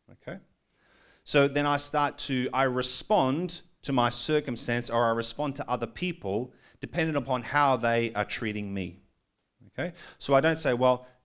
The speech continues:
I, I almost, it's like involuntary how I respond. So when we blame our circumstances or other people for our emotional responses and actions,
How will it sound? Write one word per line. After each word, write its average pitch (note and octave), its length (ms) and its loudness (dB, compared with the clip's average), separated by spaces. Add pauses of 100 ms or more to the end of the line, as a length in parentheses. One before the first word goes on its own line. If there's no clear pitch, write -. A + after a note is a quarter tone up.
(220)
I, A#2 340 2
I - 40 2
almost, C3+ 440 2
it's B2 140 -2
like B2 180 2
involuntary A#2 960 2
how G#2 160 -2
I G2+ 80 2
respond. F#2+ 560 -6 (420)
So - 140 0
when C#3+ 160 6
we C#3+ 80 6
blame D#3 440 4
our E3+ 140 4
circumstances D3+ 1040 0
or A2+ 240 2
other D3 220 2
people D#3 400 -4
for B2 180 -2
our A#2 180 4
emotional C#3+ 520 0
responses C3+ 600 -2
and B2+ 80 0
actions, G#2+ 600 -4